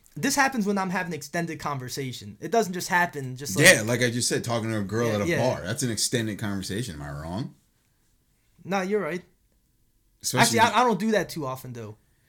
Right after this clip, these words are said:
Speaker 1: I, I get kinda shy when it comes to
Speaker 2: I
Speaker 1: that,
Speaker 2: get
Speaker 1: those
Speaker 2: kinda
Speaker 1: si-,
Speaker 2: shy.
Speaker 1: those situations.
Speaker 2: He needs to be in a, a very comfortable environment.
Speaker 1: Y-,
Speaker 2: Like
Speaker 1: yeah.
Speaker 2: your job. So why are you ranked a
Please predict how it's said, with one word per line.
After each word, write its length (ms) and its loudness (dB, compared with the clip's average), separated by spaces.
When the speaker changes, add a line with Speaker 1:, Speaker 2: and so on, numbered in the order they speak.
Speaker 1:
I, 200 -2
I 40 0
get 180 -2
kinda 200 -2
shy 320 -2
when 140 -8
it 80 -10
comes 260 -8
to 60 -12
Speaker 2:
I 40 -12
Speaker 1:
that, 200 -6
Speaker 2:
get 160 -10
Speaker 1:
those 220 -4
Speaker 2:
kinda 140 -8
Speaker 1:
si-, 160 -12
Speaker 2:
shy. 80 -14
Speaker 1:
those 180 -8
situations. 720 -10
Speaker 2:
He 120 -2
needs 220 2
to 60 -10
be 100 -4
in 80 -4
a, 240 -10
a 40 -10
very 300 -6
comfortable 640 -14
environment. 640 -12
Speaker 1:
Y-, 160 -18
Speaker 2:
Like 160 0
Speaker 1:
yeah. 60 -6
Speaker 2:
your 100 0
job. 480 2
So 300 2
why 380 0
are 120 4
you 200 6
ranked 440 0
a 440 2